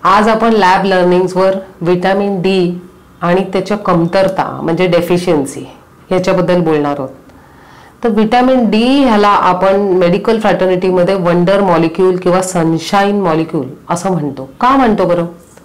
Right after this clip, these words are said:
त्याचं कारण असं आहे, सनशाईन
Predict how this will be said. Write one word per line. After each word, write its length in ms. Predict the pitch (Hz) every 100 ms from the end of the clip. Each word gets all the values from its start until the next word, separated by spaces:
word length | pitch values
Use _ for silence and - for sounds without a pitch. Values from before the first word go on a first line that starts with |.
| - - - - - - - - - - - -
त्याचं 220 | 220 214
कारण 320 | - 190 202 233
असं 260 | 202 240
आहे, 300 | 220 180 202 - - - - -
सनशाईन 640 | 208 226 226 170 156